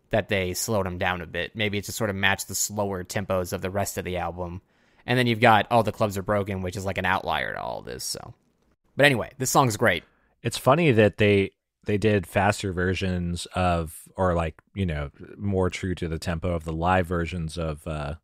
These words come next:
Speaker 2: Broke Zodiac and Gemini, but then went so slow with, uh, Car Keys as oppo-, as opposed to the, uh, the live version
Speaker 1: You're talking
Speaker 2: on
Speaker 1: about
Speaker 2: Time
Speaker 1: the
Speaker 2: Skips.
Speaker 1: original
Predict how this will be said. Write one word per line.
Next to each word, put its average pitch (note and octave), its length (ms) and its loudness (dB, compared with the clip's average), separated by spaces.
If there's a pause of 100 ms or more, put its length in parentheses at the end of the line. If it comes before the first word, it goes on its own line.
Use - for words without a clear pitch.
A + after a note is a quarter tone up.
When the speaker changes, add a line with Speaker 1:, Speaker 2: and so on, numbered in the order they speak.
(120)
Speaker 2:
Broke F2 200 0
Zodiac F2 580 0
and D#2 120 -4
Gemini, F2 500 0 (1040)
but F#2+ 300 4 (160)
then G2+ 460 2
went F2+ 380 -2
so G2+ 720 -2
slow F#2+ 480 2
with, E2 360 -4
uh, D#2+ 300 0 (540)
Car G#2 220 2
Keys D#2 420 -4 (580)
as F2 200 0
oppo-, F2+ 300 0
as F2 160 -2
opposed F2 320 -2
to F2+ 60 -4
the, E2 240 -4
uh, D#2+ 240 -2 (420)
the F2+ 80 -2
live F2+ 280 4
version D#2+ 400 -4 (220)
Speaker 1:
You're C3+ 140 0
talking C3+ 160 4
Speaker 2:
on B2 60 4
Speaker 1:
about A2+ 80 8
Speaker 2:
Time G#2+ 160 6
Speaker 1:
the A2+ 60 6
Speaker 2:
Skips. G#2 120 4
Speaker 1:
original B2 640 4